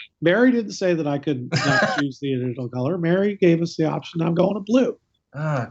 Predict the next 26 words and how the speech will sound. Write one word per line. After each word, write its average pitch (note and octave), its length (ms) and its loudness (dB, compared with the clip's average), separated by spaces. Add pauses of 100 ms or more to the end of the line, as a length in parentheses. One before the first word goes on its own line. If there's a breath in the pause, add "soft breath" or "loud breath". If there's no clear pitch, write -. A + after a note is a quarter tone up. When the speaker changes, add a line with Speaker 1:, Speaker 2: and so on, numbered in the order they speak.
(120)
Speaker 2:
God, B2+ 540 -2
I'm G2+ 120 -16
so D3+ 260 -6
bored A#2+ 440 2
right G2 200 -6
now. F#2+ 220 -8
Speaker 1:
Deal A#3 360 8
with C3+ 180 4
it. - 220 -8
Speaker 2:
<laughs> - 40 -20 (1000 loud breath)
Speaker 1:
Yeah, E3+ 180 -2 (120)
that's F3+ 160 -6
what, A#3 160 2
that's G#3+ 180 0
what A#3+ 120 2
your F3+ 120 4
mom E3+ 400 0
said. C3 380 -8 (400)
Wait, C#3+ 240 -4
actually, C#3+ 300 -4
that C#3+ 120 -4
insulted C3+ 480 -8
me. A#2 260 -8 (340)
Never C#3 180 2
Speaker 2:
Which C3+ 160 4
Speaker 1:
mind. A2+ 120 -4